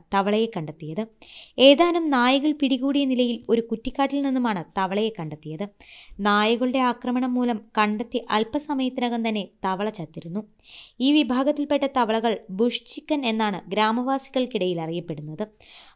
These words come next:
മാംസത്തിനു വേണ്ടി പ്രദേശവാസികൾ ഇവയെ വേട്ടയാടാറുണ്ട്. കോർണിഫർ ഗപ്പി എന്ന വിഭാഗത്തിൽപ്പെട്ട തവളയാണിത്. തവളയുടെ ചിത്രങ്ങൾ സമൂഹമാധ്യമങ്ങളിലെത്തിയതോടെ വന്യജീവി വിദഗ്ധർ പോലും അത്ഭുതപ്പെട്ടു.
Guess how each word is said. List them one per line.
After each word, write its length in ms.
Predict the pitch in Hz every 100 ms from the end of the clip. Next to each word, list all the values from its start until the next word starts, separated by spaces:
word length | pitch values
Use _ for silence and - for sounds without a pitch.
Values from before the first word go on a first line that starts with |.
| -
മാംസത്തിനു 540 | 233 240 240 - 285
വേണ്ടി 260 | 277 262 262 -
പ്രദേശവാസികൾ 840 | 214 208 220 220 254 254 254 262
ഇവയെ 260 | 254 254 226 170
വേട്ടയാടാറുണ്ട്. 840 | 185 185 208 208 208 190 156 156 208 _ _
കോർണിഫർ 640 | - 294 330 349 381 370 339 302
ഗപ്പി 280 | 294 311 302
എന്ന 120 | 269
വിഭാഗത്തിൽപ്പെട്ട 720 | 277 240 214 247 269 277 277 262 254
തവളയാണിത്. 600 | 202 185 208 214 156 147 - - - - _ -
തവളയുടെ 500 | 285 294 349 370 349
ചിത്രങ്ങൾ 460 | 349 - 269 269 262 - -
സമൂഹമാധ്യമങ്ങളിലെത്തിയതോടെ 1600 | 233 233 247 294 285 269 254 269 269 269 233 - 247 254 220 185 - - _
വന്യജീവി 600 | 196 254 262 302 320 320 320
വിദഗ്ധർ 460 | 254 233 233 285
പോലും 280 | 269 262 233 - -
അത്ഭുതപ്പെട്ടു. 680 | 202 196 208 240 165 165